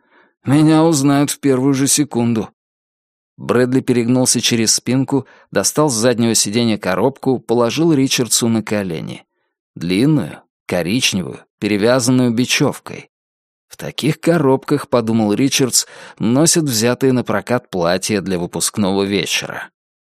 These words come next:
Он вопросительно взглянул на Брэдли. «Открой!» Ричардс не заставил просить себя дважды.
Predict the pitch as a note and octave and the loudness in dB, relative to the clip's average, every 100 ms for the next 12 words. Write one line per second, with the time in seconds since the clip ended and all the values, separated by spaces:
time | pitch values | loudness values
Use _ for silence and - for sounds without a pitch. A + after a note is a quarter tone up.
0 | _ _ _ C3 F3+ E3 F3 - D3+ D#3+ | _ _ _ -2 0 0 0 2 2 2
1 | C#3+ B2 C3 B2 B2 A2+ G2+ F#2+ A#1+ A1 | 0 0 2 2 2 0 -2 -4 -6 -10
2 | G1+ - _ _ _ _ _ _ _ _ | -16 -18 _ _ _ _ _ _ _ _
3 | _ B2+ C3 - C3+ D3 F3+ E3+ _ _ | _ -2 -2 0 2 4 4 2 _ _
4 | _ _ _ _ _ - E2 E2+ - C3 | _ _ _ _ _ -10 -6 -2 -2 0
5 | - D3+ D3 D3+ - B2+ B2 - A#2+ A2 | 2 2 2 0 0 0 0 0 0 0
6 | B2 - A2 A#2 G2 F2+ D2 B1+ B1+ | -2 -2 0 0 0 -2 -2 -6 -12